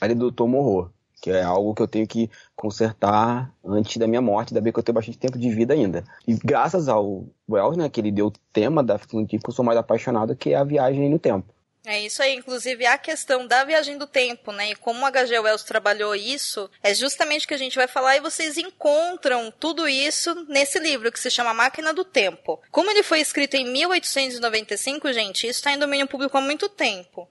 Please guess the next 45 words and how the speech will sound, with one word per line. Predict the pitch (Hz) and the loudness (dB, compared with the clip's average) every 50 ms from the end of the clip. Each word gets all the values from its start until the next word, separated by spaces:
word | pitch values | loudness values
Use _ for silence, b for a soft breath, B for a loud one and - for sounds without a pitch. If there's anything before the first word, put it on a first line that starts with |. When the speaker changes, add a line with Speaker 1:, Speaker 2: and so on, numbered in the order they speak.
| b b b | b b b
Speaker 2:
Só | - - 262 254 | -2 0 0 0
que | - - | 2 2
é | 294 | 0
difícil | 294 254 311 349 - - - 285 320 349 349 - 359 330 | 2 2 -2 -6 -6 -6 -4 -2 -2 -2 -2 -2 -4 -4
de | 277 330 | -4 -4
encontrar | 339 349 359 - - 359 359 370 359 - - 247 233 226 254 269 349 330 302 | -8 -8 -8 -4 -4 -4 -4 -4 -2 0 4 4 6 4 4 2 -2 -4 -6
na | 226 208 | -8 -8
internet. | 208 202 - 254 269 277 254 226 220 240 277 - - - 285 | -8 -4 -2 0 0 2 2 0 0 0 0 -2 -4 -2 0
Hoje | 247 226 226 220 233 | 2 2 2 2 0
eu | 247 | -4
não | 262 254 226 | -4 -2 0
vou | 233 | 0
recomendar | 220 220 226 - 240 233 233 226 208 208 | 0 0 -2 -6 -6 -6 -4 0 0 0
que | 202 - | 0 0
vocês | 214 202 214 - - - 220 214 226 208 196 | -6 -8 -8 -6 -4 -2 -2 -2 -2 -4 -8
vão | 190 196 202 202 208 | -4 -4 -4 -2 -2
até | 202 - 208 | -4 0 0
as | 202 196 202 | 0 0 0
bibliotecas, | 202 220 220 196 220 226 226 - 240 226 233 240 - - - | -4 -8 -6 -4 -4 -4 -2 0 2 2 2 2 0 -6 -10
porque | - 320 277 339 | -10 -6 -6 -6
vocês | 294 311 - 330 311 | -4 -4 -6 -6 -6
têm | - - 311 311 | -6 -6 -8 -8
que | - | -6
ficar | 370 - - - 339 | -8 -8 -6 -4 -6
em | 339 415 494 494 | -6 -6 -8 -10
casa. | - - 359 311 285 247 220 202 190 175 170 160 165 b b b b b b b b - | -2 2 4 6 6 6 6 4 0 -4 -10 -12 -12 b b b b b b b b -8
Lembre-se | 202 214 226 240 262 262 - 302 | -6 -6 -4 -6 -8 -8 -8 -6
que | 285 302 | -4 -4
a | 294 | -4
gente | 247 262 247 - - | -4 -4 -4 -4 -2
tá | - 254 | -2 -2
em | 254 | -2
dois | 247 254 247 220 | -2 -4 -4 -2
mil | 247 | -4
e | 254 247 | -4 -2
vinte | 233 247 262 262 269 | -2 -4 -4 -4 -6
no | 277 277 | -6 -2
meio | 269 262 262 269 | 0 0 0 0
de | 247 | -2
uma | 269 285 285 | 0 -2 -2
pandemia, | 285 - 302 277 277 330 349 339 302 247 214 185 | 2 2 0 2 2 0 0 0 -2 -2 -2 -4
então | 180 - - 202 208 | -4 -4 -6 -8 -8
fique | - - - 262 254 - - 302 | -8 -10 -8 -8 -8 -8 -6 -6
em | 302 330 | -8 -6
casa. | - - 285 247 208 185 180 175 175 175 | -2 2 2 2 2 2 -2 -4 -6 -10